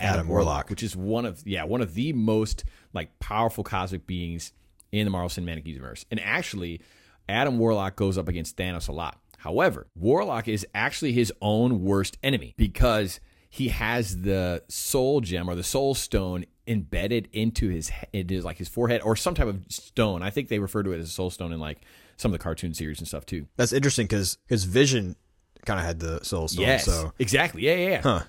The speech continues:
Speaker 1: So it's a, it's a weird flip, and he, and he can, what he does is he can actually entrap people into that soul stone and kinda keep them there. But a-, over time, as he gains people with, like, a lot of big powers or they just uncontrollable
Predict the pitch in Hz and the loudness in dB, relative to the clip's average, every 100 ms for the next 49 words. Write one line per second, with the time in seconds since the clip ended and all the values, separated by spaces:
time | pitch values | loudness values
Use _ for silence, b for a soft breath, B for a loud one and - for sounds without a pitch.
0 | - - - 147 139 - 123 - 123 - | -10 -2 4 6 4 4 0 2 0 0
1 | 131 135 110 127 143 - 147 117 104 127 | 0 2 2 2 0 2 0 2 0 0
2 | 104 117 113 123 135 - - 110 107 98 | -2 -4 -2 -2 -4 0 -2 0 -2 -2
3 | 95 92 _ - 113 113 98 120 123 98 | -4 -8 _ 0 2 4 4 4 4 0
4 | 87 123 95 107 113 101 90 - 104 104 | -2 -2 -2 -2 0 0 0 -2 0 4
5 | - 104 101 - 113 120 117 104 92 - | 4 6 4 2 2 4 4 2 0 0
6 | 120 113 110 - 87 76 76 82 b b | 2 2 2 -2 -4 -4 -6 -8 b b
7 | b b b - 92 90 87 - 104 - | b b b -6 -4 -4 -4 -4 -4 -4
8 | 139 98 78 53 95 92 127 87 - 101 | -4 -4 -6 -8 -4 2 2 0 -6 -8
9 | - 123 120 98 - 120 120 92 82 - | 2 2 4 0 -2 -4 -4 -6 -8 -6
10 | 101 - 104 95 104 98 - 104 95 85 | -4 -4 -4 -2 -2 -2 -4 -2 -2 -2
11 | 78 78 - - 78 80 85 82 - - | -4 -8 -12 -16 -10 -6 -6 -2 -2 4
12 | - 127 120 113 110 110 107 - 95 90 | 4 6 4 4 2 2 0 -4 -4 -2
13 | 82 80 78 92 78 - - 101 101 90 | -2 -4 -4 -4 -6 -14 -8 -4 -4 -4
14 | - 131 120 110 | 0 2 2 2